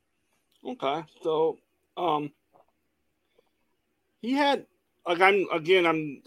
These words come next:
going off my notes that I was able to pull. Like, he obviously did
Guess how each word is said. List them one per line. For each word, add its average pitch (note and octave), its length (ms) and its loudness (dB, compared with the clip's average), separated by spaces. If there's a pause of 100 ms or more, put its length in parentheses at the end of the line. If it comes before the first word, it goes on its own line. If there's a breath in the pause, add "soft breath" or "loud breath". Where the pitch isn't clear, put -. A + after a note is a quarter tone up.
going F#3 220 4
off E3+ 200 4
my D#3 200 4
notes D#3 360 0
that D3+ 120 2
I D3 100 6
was D3 140 2
able D3 260 2 (120)
to C#3 260 -6 (100)
pull. E3 360 2 (1120)
Like, F3 240 -4 (480)
he D4 580 -4 (340)
obviously D#3+ 1000 4 (2000)
did F3 540 6